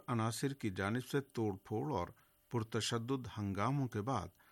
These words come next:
پولیس نے ان پر آنسو گیس کے گولے داغے اور انہیں منتشر کر دیا۔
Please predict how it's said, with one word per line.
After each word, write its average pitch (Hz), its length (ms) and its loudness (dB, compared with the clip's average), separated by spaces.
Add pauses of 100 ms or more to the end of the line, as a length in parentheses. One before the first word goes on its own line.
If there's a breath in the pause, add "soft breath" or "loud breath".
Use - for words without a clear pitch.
(160 soft breath)
پولیس 117 380 0
نے 156 60 2
ان 117 160 2
پر 107 260 -2
آنسو 113 360 0
گیس 101 400 0
کے 98 220 0 (320)
گولے 113 380 2
داغے 107 460 0
اور 135 180 -2 (120)
انہیں 101 280 0 (480 soft breath)
منتشر 113 640 0
کر 151 240 -2
دیا۔ 101 320 -2